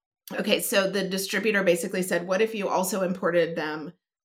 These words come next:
and became that middleman and created blends for other chefs that are asking for these things that I don't have the ability to, you know, provide them with?"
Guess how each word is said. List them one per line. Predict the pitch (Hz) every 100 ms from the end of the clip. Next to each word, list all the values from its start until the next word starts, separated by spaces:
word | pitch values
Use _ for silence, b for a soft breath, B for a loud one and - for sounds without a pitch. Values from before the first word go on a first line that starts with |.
| _ -
and | 196 185
became | 180 214 190
that | 170 196
middleman | 185 185 185 180 170 175 180 180
and | 185 196
created | - 180 180 175
blends | 175 165 170
for | - 156
other | 170 180 170 165 165 - _ -
chefs | - 185 170 - - -
that | 185
are | 170
asking | 190 208 - 165
for | 151 151
these | 139 139
things | - - 247
that | -
I | 156 156 - -
don't | - 170 170
have | 165
the | 170
ability | 151 165 170 151 -
to, | 165 -
you | - 156
know, | 151
provide | 180 190 220
them | 196
with?" | 170